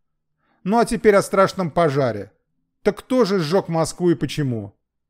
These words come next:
И главная интрига – как?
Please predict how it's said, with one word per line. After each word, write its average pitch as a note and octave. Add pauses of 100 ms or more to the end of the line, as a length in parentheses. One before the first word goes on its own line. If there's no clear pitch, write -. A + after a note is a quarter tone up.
(220)
И D#3
главная G3
интрига – F#3+ (140)
как? F#3